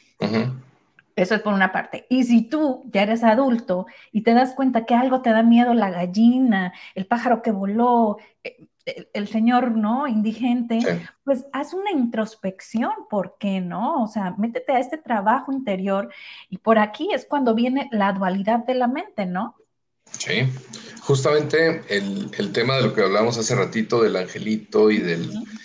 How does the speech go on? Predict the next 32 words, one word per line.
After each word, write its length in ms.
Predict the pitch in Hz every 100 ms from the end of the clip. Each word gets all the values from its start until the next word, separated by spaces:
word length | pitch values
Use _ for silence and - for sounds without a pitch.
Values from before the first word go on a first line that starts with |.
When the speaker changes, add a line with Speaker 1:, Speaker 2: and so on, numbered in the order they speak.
| - _ -
Speaker 1:
y 80 | 92
del 180 | 92
diablito, 600 | 92 95 113 113 123 127 127 - - -
es 180 | - 113
que 480 | - 147 147 - - -
tenemos 420 | 113 123 139 147
estas, 760 | 139 - 143 147 - - - _
estas 340 | 139 - 131
dos 220 | 123 127
partes 480 | - 123 127 147 147
y 60 | -
creo 160 | 117 120
que 100 | 135
todas 220 | 131 135
las 140 | 127
podemos 340 | - 101 113 117
identificar 680 | 98 87 107 98 85 104 104
claramente. 800 | 107 104 107 101 98 123 131 - _ _ _ _ _ _
Es 200 | 113 120
muy, 260 | 135 156 - -
eh, 520 | 113 113 104 104 104 -
es, 280 | 120 - -
es 120 | 127
muy 240 | 147 151
evidente 500 | 165 127 107 117 120
de 100 | 131 107
pronto 640 | 107 110 110 131 135 -
en 160 | 107 104
un 140 | 110
episodio 760 | 127 131 104 - 104 104 113 117
de 180 | 107 85
celos. 760 | - - 98 85 - - -